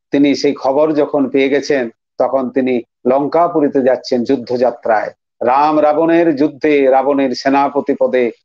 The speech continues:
তিনি অভিষিক্ত হবেন। এই যে উচ্চারণ মধুসূদন করেছেন।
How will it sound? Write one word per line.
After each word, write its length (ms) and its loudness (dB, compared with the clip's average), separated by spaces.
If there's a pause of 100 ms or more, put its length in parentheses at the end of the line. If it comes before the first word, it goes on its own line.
(120)
তিনি 160 0
অভিষিক্ত 540 -2
হবেন। 360 -2 (120)
এই 180 2
যে 260 0 (240)
উচ্চারণ 540 0
মধুসূদন 580 -2
করেছেন। 420 -6